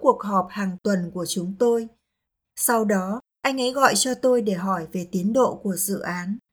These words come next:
Đúng lúc anh ấy chuẩn bị kết thúc cuộc gọi, tôi lấy một cuốn tài liệu nhỏ quảng cáo Shen Yun đưa ra trước camera. Tôi hỏi,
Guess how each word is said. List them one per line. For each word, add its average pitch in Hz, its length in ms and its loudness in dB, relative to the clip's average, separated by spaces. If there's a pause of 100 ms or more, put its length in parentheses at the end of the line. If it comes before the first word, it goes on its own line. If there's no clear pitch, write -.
(600)
Đúng 185 220 0
lúc 277 200 0
anh 226 240 0
ấy 196 200 2
chuẩn 196 260 0
bị 175 240 -4
kết 285 160 -4
thúc 339 260 -8
cuộc 208 220 2
gọi, 190 280 0 (380)
tôi 247 260 8
lấy 226 180 4
một 285 140 0 (100)
cuốn 220 220 2
tài 240 220 0
liệu 196 220 0
nhỏ 196 480 0
quảng 208 220 0 (100)
cáo 202 280 -2
Shen 247 320 -2
Yun 240 320 -4 (200)
đưa 233 240 2
ra 233 360 -2
trước 320 260 -4
camera. 233 600 -4 (720)
Tôi 240 160 4
hỏi, 190 380 -4